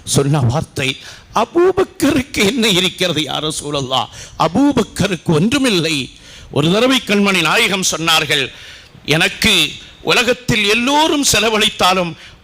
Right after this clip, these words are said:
அபூபக்கர் ரலியல்லாஹு அன்ஹுடைய பொருளுக்கு நான் பகரம் செய்ய முடியவில்லை."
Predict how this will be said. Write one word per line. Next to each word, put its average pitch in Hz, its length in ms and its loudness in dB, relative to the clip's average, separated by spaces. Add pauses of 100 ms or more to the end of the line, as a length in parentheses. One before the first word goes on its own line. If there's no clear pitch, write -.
(100)
அபூபக்கர் 302 760 0
ரலியல்லாஹு 247 680 2
அன்ஹுடைய 190 380 0 (160)
பொருளுக்கு 285 540 2
நான் 190 240 2 (240)
பகரம் 294 400 4
செய்ய 233 320 2
முடியவில்லை." 170 520 2